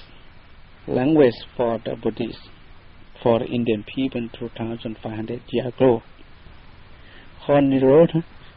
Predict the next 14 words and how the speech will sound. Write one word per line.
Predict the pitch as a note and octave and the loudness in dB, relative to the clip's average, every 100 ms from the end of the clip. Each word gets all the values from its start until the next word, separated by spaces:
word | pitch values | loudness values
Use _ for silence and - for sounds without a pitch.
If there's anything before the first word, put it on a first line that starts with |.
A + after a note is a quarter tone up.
| - | -6
and | C3+ A#2 - | -4 -4 -2
Pali, | C3 C3 B2+ A#2 | -2 0 0 -2
the | A2+ A#2 - - | -2 -4 -4 -4
four | D3 E3 E3+ | 2 4 4
no-, | E3 C#3+ C#3 | 2 -4 -6
the, | C#3 B2+ A#2+ B2+ B2+ B2 - - - - - - - - - - - - - | -6 -4 2 4 4 2 -4 -20 -20 -20 -20 -20 -20 -20 -20 -20 -20 -16 -6
uh, | C3 | -2
noble | B2+ D3 D#3+ C3+ A#2+ | 2 2 2 0 -2
truths | F3 D#3 A#2+ - - - - - | -2 0 0 -4 -20 -20 -20 -8
of | C3+ - | -6 -6
the | D3+ C3 B2+ C#3+ | -4 -2 -2 -2
extinction | C3+ - D3 D3 - C#3 | -8 -4 -2 -2 -2 -6
of | C#3 C3 - | -4 -8 -8
suffering. | - C#3 C3+ A#2+ | -8 -6 -4 -6